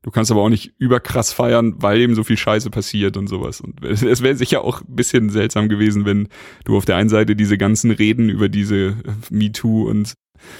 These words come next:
diese ganzen Problemthemen, die du dann doch bei der Oscarverleihung mal auf den Tisch bringst, und auf der anderen Seite dann die härtesten, äh, lustigen Karlauer raushaust und die krasseste Party feierst. Aber trotzdem, ich bin, ich hatte es dir auch persönlich schon gesagt, so,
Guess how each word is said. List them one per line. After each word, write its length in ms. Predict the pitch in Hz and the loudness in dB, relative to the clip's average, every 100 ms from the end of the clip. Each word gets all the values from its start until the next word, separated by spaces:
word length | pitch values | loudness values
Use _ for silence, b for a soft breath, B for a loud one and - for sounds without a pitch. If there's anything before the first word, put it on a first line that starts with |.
| B 117 | B 0
diese 160 | 120 | 2
ganzen 320 | 123 147 143 | 2 2 0
Problemthemen, 840 | - 117 104 113 127 - 113 110 110 | 0 0 2 2 2 2 2 4 2
die 80 | |
du 100 | 104 | 0
dann 200 | 101 101 | 2 2
doch 160 | 107 - | 0 0
bei 100 | 107 | 0
der 80 | 80 | 0
Oscarverleihung 480 | - - - 104 104 | -2 -2 0 2 2
mal 80 | |
auf 120 | 95 - | 0 0
den 120 | 98 | -2
Tisch 260 | - 135 | 0 -4
bringst, 520 | - 117 139 - - _ b b b b _ - | 0 0 0 -2 -10 _ b b b b _ 0
und 260 | 117 113 | 2 2
auf 120 | 107 101 | 0 2
der 120 | 87 | 2
anderen 200 | 110 107 | 4 4
Seite 280 | 101 117 104 | 2 2 0
dann 320 | 101 101 69 | 2 2 -2
die 180 | - 101 | -2 0
härtesten, 600 | 107 104 104 - 101 98 | 0 0 -2 -2 0 2
äh, 320 | 65 92 90 | 2 2 0
lustigen 880 | 64 107 104 - 107 104 90 87 - - | -2 -2 -2 0 0 0 0 -4 -8 -8
Karlauer 500 | 104 107 101 98 92 | -4 0 2 2 2
raushaust 540 | 95 101 101 98 - | 0 0 -2 -2 -2
und 120 | 95 | -2
die 240 | 101 90 - | 0 0 -2
krasseste 480 | - 98 107 - | -4 -4 -4 -8
Party 420 | 98 - 104 101 95 | -8 -4 -2 -2 -4
feierst. 540 | - - - - - | -4 -4 -8 -12 -4
Aber 140 | 117 | -4
trotzdem, 540 | 113 143 - 139 127 123 b b b b | -2 -4 -2 0 0 -2 b b b b
ich 160 | - - | -8 0
bin, 220 | 123 120 | 2 2
ich 160 | 101 127 | 2 -2
hatte 100 | - | -2
es 80 | |
dir 160 | - 104 | 0 0
auch 80 | 104 | 0
persönlich 340 | 101 107 113 | 0 0 0
schon 140 | 107 104 | 0 0
gesagt, 300 | 104 98 - | 2 -2 -2
so, 220 | 104 | -6